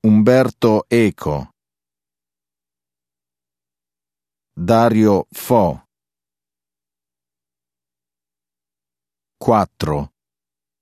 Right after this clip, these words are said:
I nomi del cinema. Registi. Bernardo Bertolucci. Federico Fellini.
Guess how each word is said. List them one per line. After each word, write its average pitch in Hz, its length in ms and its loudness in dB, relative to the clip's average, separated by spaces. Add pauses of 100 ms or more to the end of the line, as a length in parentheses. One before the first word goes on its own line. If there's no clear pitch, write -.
I 104 80 2
nomi 139 360 2
del 104 240 2
cinema. 76 680 -2 (800)
Registi. 98 840 -2 (1500)
Bernardo 123 800 0
Bertolucci. 107 960 -2 (3000)
Federico 117 800 0
Fellini. 85 800 -2